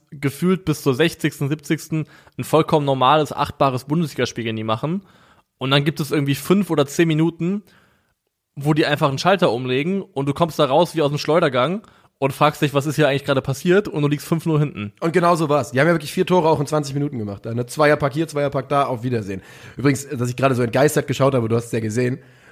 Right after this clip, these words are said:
Speaker 2: Und unser Aufnahmegerät ist auf einem Strich Akku gewesen und jetzt wieder auf zwei. Und ich weiß überhaupt nicht, was mir das sagt.
Speaker 1: Er ist ein Kämpfer.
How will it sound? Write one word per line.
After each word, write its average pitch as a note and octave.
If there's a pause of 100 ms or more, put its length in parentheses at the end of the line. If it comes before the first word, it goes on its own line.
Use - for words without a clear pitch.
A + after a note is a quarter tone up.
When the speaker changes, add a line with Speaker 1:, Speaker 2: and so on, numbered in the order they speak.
(140)
Speaker 2:
Und A#2+
unser A#2+
Aufnahmegerät D3+
ist C#3
auf C3+
einem D3+
Strich D#3
Akku E3
gewesen F3
und C#3
jetzt C#3+
wieder C#3
auf A2+
zwei. G2 (800)
Und B2+
ich A2+
weiß C3+
überhaupt C3+
nicht, A2
was A2+
mir A2+
das G#2
sagt. A#2
Speaker 1:
Er C#3
ist F3
ein F3+
Kämpfer. E3+